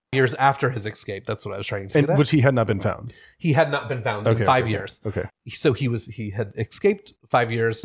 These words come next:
Speaker 1: His cousin Philip was working at the restaurant that he owned in New Orleans. And I'm sure you can imagine the surprise on his face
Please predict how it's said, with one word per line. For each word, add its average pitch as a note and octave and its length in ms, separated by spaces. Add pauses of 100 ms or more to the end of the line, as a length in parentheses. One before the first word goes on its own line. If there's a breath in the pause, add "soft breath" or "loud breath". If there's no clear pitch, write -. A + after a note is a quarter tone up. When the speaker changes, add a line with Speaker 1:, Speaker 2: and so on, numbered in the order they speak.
Speaker 1:
His A#2+ 240
cousin D#3 320
Philip D#3 360
was A#2+ 220
working A#2 480
at A#2 220
the A#2 80
restaurant C3 380
that A2+ 100
he G#2+ 120
owned G2+ 220
in G#2+ 80
New G#2+ 120
Orleans. A2 500 (280)
And B2 340
I'm B2 180
sure B2+ 160
you B2 100
can C3+ 140
imagine A#2 360
the A2 80
surprise G#2 400
on A2 180
his G2+ 200
face A2 400